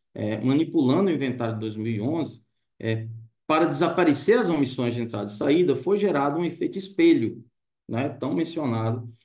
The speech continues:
é, pelo sujeito passivo, onde os mesmos produtos apresentam omissões opostas e equivalentes nas auditorias realizadas em dois mil e onze, né?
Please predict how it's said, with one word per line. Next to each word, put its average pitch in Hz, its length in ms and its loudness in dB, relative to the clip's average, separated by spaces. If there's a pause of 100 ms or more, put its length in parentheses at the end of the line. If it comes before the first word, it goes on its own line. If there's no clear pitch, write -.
(160)
é, 113 140 -4
pelo 117 180 0
sujeito 123 280 -4
passivo, 113 520 -4 (160)
onde 170 200 0
os 180 100 2
mesmos 185 400 4
produtos 175 540 0
apresentam 175 500 -4
omissões 156 400 -4
opostas 180 640 -4
e 190 40 0
equivalentes 180 680 -2
nas 156 200 -4
auditorias 143 520 -4
realizadas 123 440 -4
em 131 60 -4
dois 135 200 -4
mil 170 120 0
e 160 40 2
onze, 113 360 -6 (240)
né? 117 320 -4